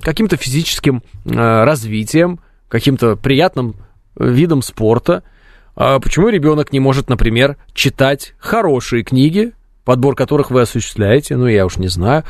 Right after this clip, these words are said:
Но, может быть, э, даже, если ваш ребёнок особо усидчивый, он может ходить в музыкальную школу,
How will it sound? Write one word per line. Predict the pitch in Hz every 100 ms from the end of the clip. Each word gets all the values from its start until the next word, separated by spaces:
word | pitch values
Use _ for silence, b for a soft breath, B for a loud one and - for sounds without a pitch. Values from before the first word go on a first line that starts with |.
| B B
Но, | 156
может | 185 220 233 254
быть, | 208 208 143
э, | 131 123 127
даже, | 131 127 147 220 b b b
если | 113 104 131 -
ваш | 131 127
ребёнок | 127 120 123 113
особо | 117 - 107
усидчивый, | 113 117 117 - 110 107 101 B
он | 135
может | 127 127 -
ходить | 120 123 127
в |
музыкальную | 127 120 131 127 113
школу, | 113 - 104 110 160 165